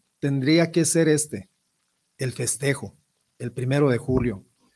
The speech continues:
donde ya nuestra secretaria Marcela ya les dio pormenores. Y pues reiterarles que el, precisamente la ofrenda floral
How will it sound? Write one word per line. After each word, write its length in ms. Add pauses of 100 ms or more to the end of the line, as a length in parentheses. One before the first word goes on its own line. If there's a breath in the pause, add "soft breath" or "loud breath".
(160)
donde 240
ya 260
nuestra 520
secretaria 720
Marcela 560
ya 260
les 360
dio 180
pormenores. 640 (480 soft breath)
Y 540 (500)
pues 140
reiterarles 560
que 100
el, 500
precisamente 840
la 100
ofrenda 340
floral 460